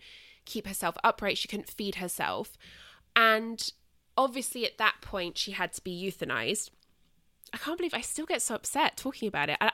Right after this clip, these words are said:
I really didn't think I was that attached to that girl, but it broke my heart to, to, um, have her put to sleep. But, um, she, when she was blind, she actually was doing pretty good.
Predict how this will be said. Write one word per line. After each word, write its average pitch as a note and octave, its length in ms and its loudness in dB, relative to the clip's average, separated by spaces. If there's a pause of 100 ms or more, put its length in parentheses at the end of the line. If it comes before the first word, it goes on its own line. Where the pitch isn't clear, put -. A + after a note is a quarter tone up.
(120)
I C#4 140 6
really E4+ 300 0
didn't C4+ 260 -6
think B3 260 -2
I G#3 80 2
was G3 100 0
that F#3+ 120 2
attached - 380 -6
to F#3+ 60 -6
that D#3 200 -4
girl, F#3+ 260 2
but - 100 -6
it - 180 -12
broke A3+ 480 0
my E3+ 100 -4
heart F3 300 -4
to, - 160 -16 (260)
to, D3+ 300 -8 (160)
um, E3 420 -4
have F#3 140 -6
her E3+ 80 -4
put - 180 -10
to F3 80 -10
sleep. E3 340 -6
But, E3 160 -2 (1500)
um, G3 460 4 (640)
she, - 440 0
when D#4 160 0
she E4 200 0
was E4+ 160 -4
blind, G3 960 0
she - 280 2
actually - 280 0
was F#3 240 -2
doing E3 240 -2
pretty - 200 -8
good. - 320 -6